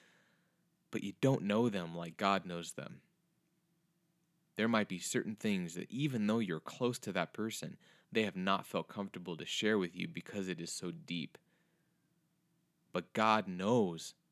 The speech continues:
those depths. God knows who they are and what they need. And only by following the Lord throughout the encounter, throughout the entire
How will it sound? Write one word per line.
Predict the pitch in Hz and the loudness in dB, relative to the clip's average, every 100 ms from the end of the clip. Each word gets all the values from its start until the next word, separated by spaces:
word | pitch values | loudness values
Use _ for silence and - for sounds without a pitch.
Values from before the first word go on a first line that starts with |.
| _ | _
those | 95 95 87 | -2 -2 0
depths. | 87 82 - - - | 0 -2 -6 -14 -8
God | - 104 101 | 2 4 4
knows | 92 101 127 92 80 - _ _ | 2 2 4 2 -2 -8 _ _
who | - 110 | -4 2
they | 92 | 4
are | 87 85 80 - _ _ _ | 2 0 -4 -12 _ _ _
and | - 90 | -10 -2
what | 92 95 | 0 0
they | 95 | 0
need. | 90 90 80 - | -2 -2 -6 -8
And | 82 - | -12 -6
only | - 151 185 117 | 4 6 6 4
by | 82 87 | 0 -2
following | - - 110 107 101 92 | -2 2 4 4 2 0
the | |
Lord | 92 98 92 85 | 0 2 2 0
throughout | - 117 110 - 120 151 87 - - _ - - | -2 -2 -2 4 6 6 4 -4 -18 _ -12 -4
the | 104 | -2
encounter, | 95 - 98 95 80 | -2 -2 -2 -2 -6
throughout | - 104 107 - | -2 2 2 4
the | 98 | 0
entire | 92 - - 170 180 170 | 0 -2 4 6 8 4